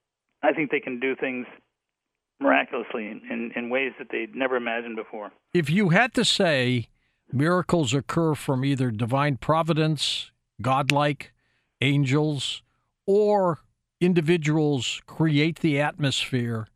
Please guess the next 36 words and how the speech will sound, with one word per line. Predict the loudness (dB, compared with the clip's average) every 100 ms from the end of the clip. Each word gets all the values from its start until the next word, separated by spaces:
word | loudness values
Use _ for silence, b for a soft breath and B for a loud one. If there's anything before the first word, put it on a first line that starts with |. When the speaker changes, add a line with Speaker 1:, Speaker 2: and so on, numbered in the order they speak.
| _
Speaker 2:
for | _ -2
the | 0
miracle, | 2 2 0 -4 -10 -12
if | -4 0
you |
had | 2 2
to | 0
pick | 2 0
one | 2 2
of | 2
the | -2
two, | -2 0 0 -2 -10 _ _ _
what | -4 -2
would | -2 -2
you | -2
pick? | -4 -8 -8 _ _ _ B B B B B -4
Speaker 1:
I'm | 2
going | 4
with | 4
the | 0
individuals. | 0 0 2 0 2
I, | 0 0
I | 0
just | 0
don't | -2 0 0
know | 2
that | 2 0
they'd | 0
all | 2 2
know | 2 2 2
that. | 0 0
I | -2
just | 0 0
don't, | 0 -2
I'm | -2
not | -2 -2